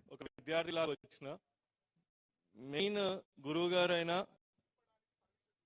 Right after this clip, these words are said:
నా గురువు గారు మన మధ్య, మన గురువు గారి మామయ్య గారు నాకు ఫస్ట్ సుబ్బయ్య శర్మ గారు మా-, నాకు ఒక గాడ్‌ఫాదర్ లాగా. నేను ఇప్పుడు ఆయనను గుర్తు చేసుకుంటున్నా, ఎందుకంటే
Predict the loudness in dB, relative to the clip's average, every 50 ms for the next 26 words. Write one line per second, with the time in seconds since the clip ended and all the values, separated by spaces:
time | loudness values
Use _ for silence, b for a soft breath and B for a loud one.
0 | _ _ _ _ -6 -4 -4 -2 0 0 2 2 2 2 2 2 0 0 0 -2
1 | -4 -4 -6 -8 -12 _ _ _ _ _ _ _ _ _ _ _ _ _ _ _
2 | _ _ _ _ _ _ _ _ _ _ _ _ -16 -10 -6 -6 -6 -4 -2 -2
3 | -2 -2 -2 -4 -6 -12 -20 -20 -20 -12 -6 -4 -2 0 0 0 -2 -4 -8 _
4 | _ _ _ _ _ _ _ _ _ _ _ _ _ _ _ -4 0 2 4 4
5 | 4 4 4 2 0 0 0 2 2 2 2 2 4 4 2 2 2 0 -2 -4
6 | -4 -4 -6 -8 -6 -4 -4 -4 -4 -6 -10 _ -4 -4 -2 -4 -4 -8 _ _
7 | _ -12 -4 0 2 2 2 2 -2 -4 -4 -2 -2 -2 0 0 0 0 0 -4
8 | -6 -10 -14 _ _ _ _ _ _ _ _ _ _ _ _ _ -8 -6 -4 -4
9 | -4 -6 _ -10 -6 -6 -6 -8 _ -20 -14 -12 -10 -6 -4 -4 -2 -2 -2 -4
10 | -2 0 0 0 0 -2 -4 -4 -4 -4 -4 -4 -6 -8 -10 _ _ _ _ _
11 | _ _ _ _ _ _ _ _ _ _ _ _ _ _ _ _ _ -6 -6 -4
12 | -4 -4 -2 -2 -2 -2 -2 -4 -6 -6 -6 -8 -6 -6 -4 -4 -2 -2 -4 -6
13 | -6 -8 -8 -6 -6 -6 -6 -4 -4 -6 -6 -6 -6 -2 -2 0 0 -2 -4